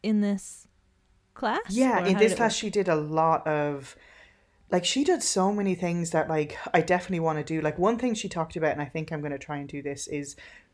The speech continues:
Speaker 2: short videos about your syllabus. So I think
Speaker 1: Okay.
Speaker 2: I'm going to do that.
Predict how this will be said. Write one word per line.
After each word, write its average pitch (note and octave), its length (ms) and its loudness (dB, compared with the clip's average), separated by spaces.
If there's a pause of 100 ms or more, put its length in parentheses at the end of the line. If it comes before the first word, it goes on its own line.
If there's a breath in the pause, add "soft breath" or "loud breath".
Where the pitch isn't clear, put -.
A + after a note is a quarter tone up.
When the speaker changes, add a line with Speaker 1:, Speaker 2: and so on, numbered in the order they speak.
Speaker 2:
short E3+ 520 0
videos F#3 760 0
about D3+ 360 -2
your D3 80 -8
syllabus. E3+ 800 -6 (160)
So - 160 -2
I - 100 6
think A3 140 2
Speaker 1:
Okay. A3+ 100 2
Speaker 2:
I'm G3 80 0
going F3 140 0
to E3 100 -4
do D3 240 -4
that. C#3+ 380 -2